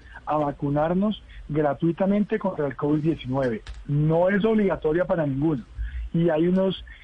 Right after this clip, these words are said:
y hay, eh, el artículo noveno tiene un parágrafo que le permite al gobierno nacional establecer unos niveles de priorización. ¿Quiénes se vacunan primero y quiénes después?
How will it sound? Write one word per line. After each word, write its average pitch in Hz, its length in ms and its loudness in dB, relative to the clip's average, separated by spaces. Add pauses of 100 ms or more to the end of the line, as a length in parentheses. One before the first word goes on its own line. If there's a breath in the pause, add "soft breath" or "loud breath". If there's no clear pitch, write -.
(140 loud breath)
y 165 140 2
hay, 175 380 2
eh, 151 360 0
el 151 160 0
artículo 165 440 0
noveno 165 540 0
tiene 165 160 0
un 165 60 -2
parágrafo 165 680 0 (380 loud breath)
que 165 100 0
le 147 140 2
permite 165 520 0
al 147 120 0
gobierno 143 320 2
nacional 156 560 0 (340 loud breath)
establecer 147 600 0
unos 175 240 2
niveles 156 400 2
de 180 100 4
priorización. 139 840 -2 (480 loud breath)
¿Quiénes 165 240 0
se 196 80 2
vacunan 175 460 0
primero 196 360 2
y 202 80 0
quiénes 160 240 -4
después? 170 320 -2